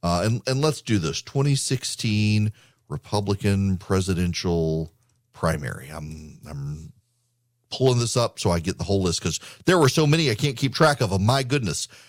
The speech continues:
There was Donald Trump. There was Ted Cruz. There was Marco Rubio. There was John Kasich, Ben Carson, Jeb Bush, Rand Paul, Mike Huckabee, Carly Fiorina, Chris Christie, Jim Gilmore,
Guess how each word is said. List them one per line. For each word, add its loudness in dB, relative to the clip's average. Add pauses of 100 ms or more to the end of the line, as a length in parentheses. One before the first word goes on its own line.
(160)
There 2
was 4
Donald 2
Trump. 4
There 0
was 0
Ted 0
Cruz. 6
There 4
was 2
Marco 4
Rubio. 6
There -2
was -2
John 4
Kasich, 0
Ben 0
Carson, 4
Jeb 2
Bush, 2
Rand 0
Paul, 4
Mike 0
Huckabee, -2 (300)
Carly 4
Fiorina, 4
Chris 2
Christie, 2
Jim 0
Gilmore, 4